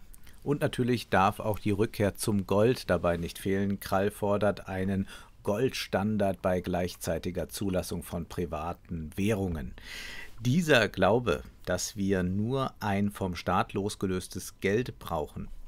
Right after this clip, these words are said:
und einmal alles crashen lassen müssen,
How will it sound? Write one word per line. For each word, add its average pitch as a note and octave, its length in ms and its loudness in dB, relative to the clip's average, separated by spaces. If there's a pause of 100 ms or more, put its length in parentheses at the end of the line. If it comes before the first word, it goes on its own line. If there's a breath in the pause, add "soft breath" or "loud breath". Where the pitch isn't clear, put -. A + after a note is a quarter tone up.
(140)
und G#2 540 2 (160)
einmal A2 420 0
alles B2 360 0 (120)
crashen A#2+ 440 0
lassen F#2 340 0
müssen, C3+ 340 -2